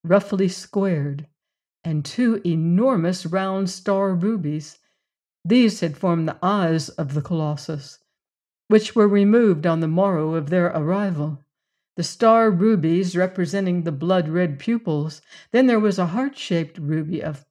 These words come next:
perfect color and without flaw, almost as large as a jackdaw's egg,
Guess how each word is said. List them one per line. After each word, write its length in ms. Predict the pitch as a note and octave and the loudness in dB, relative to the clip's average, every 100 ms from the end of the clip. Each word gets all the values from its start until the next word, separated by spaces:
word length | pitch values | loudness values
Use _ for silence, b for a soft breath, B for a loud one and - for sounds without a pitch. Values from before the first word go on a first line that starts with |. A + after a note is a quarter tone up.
| - | -10
perfect 580 | D4+ C#4+ - D#3 - - | -8 -6 -6 -8 -12 -6
color 500 | F#3+ F3 F3 F#3+ _ _ _ _ - | 0 2 2 -2 _ _ _ _ -8
and 240 | E3 C#3+ | -4 -2
without 360 | D#3+ E3+ G3 A3 | -2 -4 -4 -8
flaw, 680 | - G#3 G#3 E3 D3 D3 _ _ _ _ - | -10 -4 -2 0 -2 -6 _ _ _ _ -4
almost 460 | F3 F3+ G3+ G#3 - | 2 4 2 -2 -4
as 260 | E3 D#3+ D3+ | -4 -2 -4
large 480 | E3 A3 G3+ F3+ F3+ | -2 0 0 -2 -2
as 220 | F#3 G3 | -4 -2
a 60 | F3 | -2
jackdaw's 720 | F3 G#3 - E3+ D#3+ D3+ C3+ - | 0 -2 -4 -4 -2 -2 -4 -4
egg, 400 | G#3+ E3+ C#3+ | -4 -4 -8